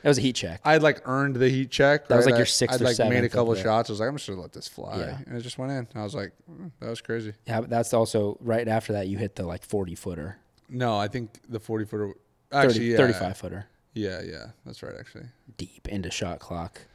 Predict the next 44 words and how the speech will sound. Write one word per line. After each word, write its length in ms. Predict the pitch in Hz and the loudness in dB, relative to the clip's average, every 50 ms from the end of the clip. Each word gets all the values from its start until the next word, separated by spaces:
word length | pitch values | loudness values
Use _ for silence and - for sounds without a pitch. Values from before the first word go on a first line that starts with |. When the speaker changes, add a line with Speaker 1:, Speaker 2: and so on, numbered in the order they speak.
| _ _ _ - | _ _ _ -12
Speaker 2:
Anyways, 720 | 104 98 92 90 87 85 85 - - - - - - - - - | -10 -10 -10 -10 -12 -12 -12 -12 -12 -14 -14 -16 -18 -18 -16 -14
Speaker 1:
Ah, 40 | - | -12
that 220 | - - - - | -12 -12 -12 -12
Speaker 2:
let's 100 | - 87 | -10 -8
Speaker 1:
was 80 | 90 - | -2 2
Speaker 2:
close 200 | 151 143 127 113 | 2 4 4 2
the 60 | 113 | 0
yearbook, 360 | 107 101 95 90 92 95 95 - | 0 -2 -2 -4 -6 -10 -12 -12
huh? 160 | - 107 123 123 _ _ _ - | -12 -12 -12 -12 _ _ _ -14
Let's 320 | - 92 104 110 113 113 | -10 -6 -4 -2 -2 0
Speaker 1:
Ah, 40 | 117 | 2
Speaker 2:
keep 140 | 120 123 117 | 2 2 4
it 20 | |
Speaker 1:
yeah, 180 | 113 120 120 113 | 4 4 4 4
Speaker 2:
moving. 120 | 110 107 113 | 2 2 0
Speaker 1:
fair 140 | 113 107 101 | -2 -2 -4
enough. 260 | 95 92 95 - - - - | -8 -12 -14 -16 -18 -10 -4
Speaker 2:
Keep 180 | - 139 123 127 | -2 -2 0 2
the, 200 | 127 123 120 113 | 2 2 6 8
Speaker 1:
We're 140 | 135 139 135 | 10 10 10
Speaker 2:
keep 100 | 139 131 | 12 10
Speaker 1:
looking 120 | 139 131 131 123 120 110 | 10 10 8 8 4 2
Speaker 2:
moving 40 | |
forward. 400 | 104 - 113 113 139 127 127 120 | 2 2 4 6 8 10 8 8
Speaker 1:
forward. 340 | 113 117 117 110 98 90 87 101 | 8 6 4 2 2 -2 -2 -4
Speaker 2:
Yeah. 220 | 95 78 87 107 - _ _ - - - - | -4 -6 -8 -12 -14 _ _ -20 -20 -6 0
Speaker 1:
Okay, 160 | 151 139 147 | 4 6 6
a 60 | 127 - | 8 8
couple 240 | - 165 151 147 | 8 8 8 8
quick 180 | - - 147 - | 8 6 6 8
hitters 240 | 151 131 123 113 - | 8 6 6 4 0
to 80 | 143 135 | -2 -4
end. 280 | 120 113 104 101 - - - _ _ _ _ _ _ _ _ _ _ - | -4 -4 -6 -6 -10 -14 -20 _ _ _ _ _ _ _ _ _ _ 4
Ready? 280 | 123 123 127 156 165 - - - _ | 6 8 8 8 6 4 -4 -12 _
Speaker 2:
These 200 | 127 123 123 135 | -4 -2 0 0
are 40 | 147 | 0
gonna 100 | 156 156 | 2 2
be 100 | 147 135 | 2 0
true 420 | - - - - 151 143 139 139 117 | 0 -2 -6 -2 0 2 2 2 2
quick 300 | - - 131 117 - - | 0 0 0 0 2 0
hitters. 460 | 107 95 87 - - - - - - _ _ _ _ _ _ _ _ _ _ _ - | -2 -2 -2 -4 -10 -12 -14 -14 -16 _ _ _ _ _ _ _ _ _ _ _ 0
Speaker 1:
Yeah, 160 | 156 151 143 | 4 4 4
yeah, 100 | 131 123 | 6 4
yeah. 180 | 117 101 85 | 2 0 -2